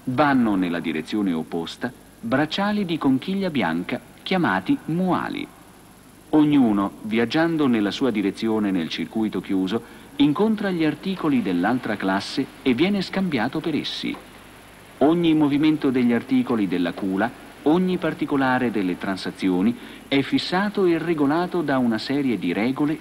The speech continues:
e convenzioni tradizionali. La magia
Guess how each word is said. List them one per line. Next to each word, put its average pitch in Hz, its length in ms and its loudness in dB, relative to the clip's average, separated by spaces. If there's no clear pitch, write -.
e 127 160 2
convenzioni 185 680 0
tradizionali. 147 800 -6
La 131 200 4
magia 131 400 4